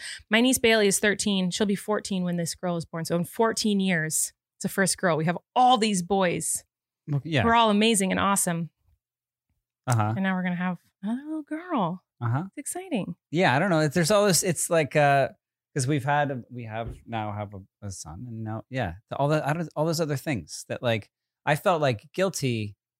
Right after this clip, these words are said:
Speaker 2: in a way when we found out Flynn's, um, sex because I, I was, I, I,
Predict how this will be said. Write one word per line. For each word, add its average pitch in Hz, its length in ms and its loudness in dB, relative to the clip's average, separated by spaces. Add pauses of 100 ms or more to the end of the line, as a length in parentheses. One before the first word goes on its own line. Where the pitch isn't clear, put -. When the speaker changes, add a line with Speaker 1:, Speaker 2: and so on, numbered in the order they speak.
Speaker 2:
in 131 80 0
a 131 80 -2
way 120 560 0 (1000)
when 123 160 -4
we 123 80 -2
found 117 380 -4 (220)
out 110 340 -2
Flynn's, 139 640 -2
um, 104 400 -2
sex - 360 -2
because 113 380 -4
I, 110 120 0 (160)
I 101 120 -6
was, 98 440 -10 (1300)
I, 131 120 4 (160)
I, 123 200 0